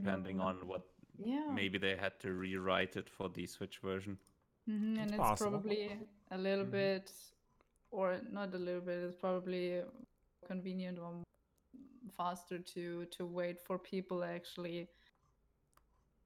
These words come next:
Speaker 2: sending in some save files instead of releasing a patch for everyone to install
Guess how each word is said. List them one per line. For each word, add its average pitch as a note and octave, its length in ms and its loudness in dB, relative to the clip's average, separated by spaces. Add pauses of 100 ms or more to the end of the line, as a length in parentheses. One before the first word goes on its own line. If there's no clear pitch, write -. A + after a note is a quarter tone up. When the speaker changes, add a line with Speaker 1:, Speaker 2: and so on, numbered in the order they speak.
(100)
Speaker 2:
sending G3 380 2
in F3+ 320 -4
some F3+ 240 -6
save F3+ 280 0
files F3 500 -2
instead E3+ 440 -2
of E3+ 280 -2 (100)
releasing F3 580 -2
a E3 40 -6
patch E3 300 -2
for E3+ 100 -2
everyone E3 540 -2
to - 140 -10
install E3 520 -8